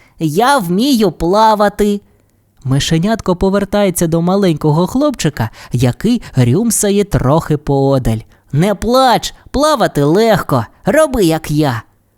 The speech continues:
Урок плавання закінчено. Тім озирається, але матусі ніде не видно. Куди ж вона поділася?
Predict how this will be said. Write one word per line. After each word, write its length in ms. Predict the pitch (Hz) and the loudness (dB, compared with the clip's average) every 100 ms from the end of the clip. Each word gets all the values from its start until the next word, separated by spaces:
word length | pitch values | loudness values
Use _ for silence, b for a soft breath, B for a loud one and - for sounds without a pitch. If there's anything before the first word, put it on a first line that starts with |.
| _ _ | _ _
Урок 400 | 139 139 160 - | 0 2 2 -2
плавання 880 | - 120 117 190 208 202 190 190 190 - _ | -6 -2 2 2 0 0 0 0 -2 -6 _
закінчено. 920 | 143 - 127 - 139 123 - 110 110 - _ B B B | -6 -4 -4 -4 -2 -2 -2 -4 -4 -8 _ B B B
Тім 240 | - 311 294 B | -2 0 -2 B
озирається, 960 | - 160 135 127 117 113 113 - 123 123 b b | 0 2 2 2 0 -2 -4 -4 -8 -8 b b
але 280 | 185 196 | 0 2
матусі 500 | 190 190 240 262 - | 2 0 0 -2 0
ніде 280 | 131 131 170 | 0 0 0
не 120 | 143 | 0
видно. 420 | 117 123 120 117 113 _ B B B | 2 0 0 -4 -6 _ B B B
Куди 400 | 127 120 123 233 | -2 -2 0 -2
ж 140 | - | 0
вона 280 | 175 180 220 | 0 0 0
поділася? 840 | - 240 208 254 196 135 - 113 | 0 -2 0 0 0 0 -2 -4